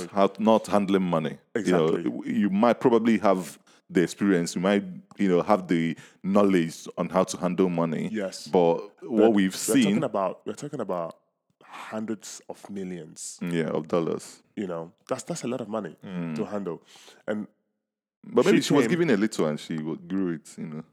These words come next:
Speaker 1: Mm, that's what I'm saying. You know, maybe she gave a little bit of ass, you know.
Speaker 2: <laughs>
Speaker 1: You know?
Speaker 2: Uh, true, because, because it makes you wonder,
Speaker 1: Yeah,
Speaker 2: how did
Speaker 1: how,
Speaker 2: she get
Speaker 1: how,
Speaker 2: to the
Speaker 1: how did
Speaker 2: position?
Speaker 1: she, how did she climb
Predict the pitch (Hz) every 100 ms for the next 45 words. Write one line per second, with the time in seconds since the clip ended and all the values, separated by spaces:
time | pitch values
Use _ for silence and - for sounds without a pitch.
0 | _ 175 190 - 311 - 294 - 240 226
1 | 214 202 196 180 180 175 170 156 160 156
2 | 147 156 165 165 - 143 135 135 - -
3 | - 831 807 762 523 - 359 196 - -
4 | 190 - - 269 139 151 147 - - 170
5 | - 202 226 190 147 151 135 87 78 -
6 | _ 185 247 247 247 254 226 226 208 202
7 | 233 240 214 202 - 233 220 180 202 -
8 | 170 165 170